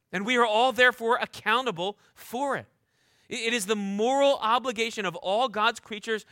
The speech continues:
to submit themselves to his law and obey it. It's your duty. Brothers and sisters,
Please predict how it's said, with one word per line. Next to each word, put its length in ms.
to 120
submit 600
themselves 680
to 360
his 360
law 640
and 200
obey 540
it. 140
It's 200
your 140
duty. 460
Brothers 400
and 120
sisters, 520